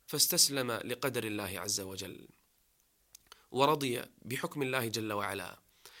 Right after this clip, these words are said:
وجاء اليوم الذي استعد فيه الطبيب، وكان عندهم الأداة القطع، ليس كوضعنا اليوم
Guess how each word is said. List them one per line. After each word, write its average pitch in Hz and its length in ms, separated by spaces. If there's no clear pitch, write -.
وجاء 143 300
اليوم 156 460
الذي 123 240
استعد 127 400
فيه 113 180
الطبيب، 120 500
وكان 139 360
عندهم 135 420
الأداة 139 380
القطع، 147 460
ليس 175 200
كوضعنا 139 520
اليوم 120 500